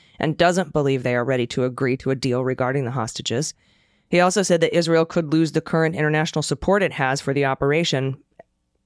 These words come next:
Does it? Uh, if the fighting stops for three days. That's what officials said. That is, um, that's, uh, Israel's point of view there. The Israeli official told Axios that part of Netanyahu's reservation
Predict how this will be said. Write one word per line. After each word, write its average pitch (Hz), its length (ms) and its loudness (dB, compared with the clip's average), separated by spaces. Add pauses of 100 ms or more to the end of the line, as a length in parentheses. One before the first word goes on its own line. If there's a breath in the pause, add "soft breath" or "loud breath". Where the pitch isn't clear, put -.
(220)
Does 208 200 0
it? 262 260 -2 (420 loud breath)
Uh, 156 220 4
if 160 140 -2
the 151 80 0
fighting 151 340 0
stops - 360 -2
for - 140 -4
three 143 260 -4
days. 131 580 -4
That's 139 180 -4
what 131 80 -2
officials 123 400 -4
said. - 340 -6
That 135 140 -4
is, - 260 -6
um, 160 360 -4 (340)
that's, - 320 -4
uh, 131 200 -4
Israel's 131 360 -4
point 135 240 -4
of 123 60 -4
view 135 160 -2
there. 147 220 0 (600 loud breath)
The 170 140 4
Israeli 170 400 4
official 165 300 0
told 151 280 0
Axios 143 500 0
that - 140 -4
part 185 200 0
of 240 80 0
Netanyahu's 151 800 0
reservation 135 680 0